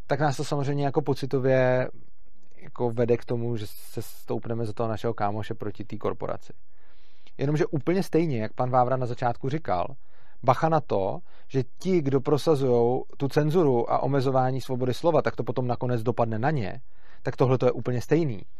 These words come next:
My si můžeme teď stěžovat, že se nám nelíbí jako pravidla Facebooku a že když je Facebook takhle velký, tak by se měl chovat nějak, jak my všichni jako určíme.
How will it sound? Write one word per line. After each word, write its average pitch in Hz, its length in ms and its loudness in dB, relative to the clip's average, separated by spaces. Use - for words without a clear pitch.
My 123 80 -4
si 135 80 -2
můžeme 139 240 0
teď 160 200 0
stěžovat, 131 460 2
že 127 60 -2
se 139 120 -4
nám 143 160 2
nelíbí 127 380 0
jako 143 200 2
pravidla 127 380 2
Facebooku 113 680 -2
a 127 100 -2
že 127 100 2
když 127 240 -2
je 143 60 2
Facebook 131 360 -2
takhle 143 260 2
velký, 127 280 2
tak 120 120 0
by 120 100 -2
se 143 100 -2
měl 123 180 0
chovat 127 300 0
nějak, 120 280 0
jak 120 120 -2
my 117 100 0
všichni 127 360 -4
jako 123 180 -2
určíme. 104 560 -2